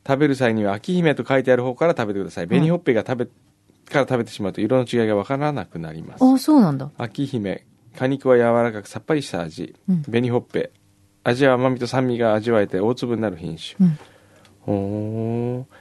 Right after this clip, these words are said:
Speaker 1: 約束通りってこれなんか約束しましたっけ、僕。
Speaker 2: うん。約束した。
Speaker 1: なんだっけ？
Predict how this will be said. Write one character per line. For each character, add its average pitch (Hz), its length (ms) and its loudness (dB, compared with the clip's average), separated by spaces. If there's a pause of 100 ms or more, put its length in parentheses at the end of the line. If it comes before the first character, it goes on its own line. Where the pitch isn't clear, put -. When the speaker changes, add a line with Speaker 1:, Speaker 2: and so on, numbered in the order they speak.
Speaker 1:
約 110 220 0
束 202 220 2
通 202 140 6
り 135 60 4
っ - 40 -6
て 107 80 -4
こ 120 100 0
れ 120 60 2
な 139 100 -2
ん 123 40 -8
か 113 60 0
約 104 180 -2
束 143 140 -2
し - 140 -2
ま 160 80 4
し - 60 0
た 147 80 2
っ 101 40 -2
け、 98 80 -4
僕。 90 360 -6 (600)
Speaker 2:
う 185 80 6
ん。 156 420 2 (260)
約 151 180 -6
束 160 220 -4
し - 120 -6
た。 147 300 -4
Speaker 1:
な 120 160 -2
ん 107 60 -6
だ 82 80 -10
っ - 20 -16
け？ - 240 -18